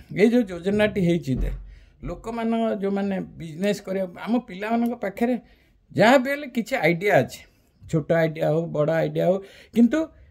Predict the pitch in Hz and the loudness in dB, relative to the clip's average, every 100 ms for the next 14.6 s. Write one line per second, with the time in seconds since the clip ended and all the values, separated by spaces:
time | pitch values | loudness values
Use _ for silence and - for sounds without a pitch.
0 | _ - 214 233 226 135 101 76 - _ | _ 2 4 6 4 2 0 -8 -18 _
1 | _ _ _ _ _ - 185 233 269 254 | _ _ _ _ _ 2 4 6 6 4
2 | 233 233 233 240 254 - _ _ - 196 | 2 2 4 4 0 -6 _ _ -4 0
3 | 196 202 180 - _ _ - 147 175 202 | 0 0 -4 -8 _ _ -2 -2 2 2
4 | 202 - 185 185 175 180 185 180 180 190 | 0 -2 -2 -2 -4 0 2 2 0 -4
5 | - - - 175 240 247 196 240 156 180 | -6 -18 -2 4 6 6 6 4 2 4
6 | 247 262 269 247 208 165 196 202 196 147 | 4 2 -2 0 4 4 4 4 2 2
7 | 143 135 110 175 220 226 220 220 196 202 | 0 -4 -6 0 2 2 0 -2 2 4
8 | 202 208 208 202 180 185 196 190 160 151 | 6 6 4 0 -4 -2 0 2 4 4
9 | 156 185 139 147 180 175 - _ - 156 | 4 2 2 4 4 4 -6 _ 0 4
10 | 196 202 185 170 180 175 180 185 - - | 4 4 2 2 2 2 2 0 -2 -10
11 | - 185 170 165 - 208 214 208 180 170 | -2 0 2 0 0 -2 0 2 0 0
12 | 208 202 190 165 160 190 170 185 185 190 | 0 2 0 0 0 -2 -2 0 2 4
13 | 185 175 180 170 170 123 175 - 143 - | 2 0 -4 -10 -10 -12 -10 -2 -2 0
14 | 175 190 185 180 156 180 | 0 4 8 6 4 0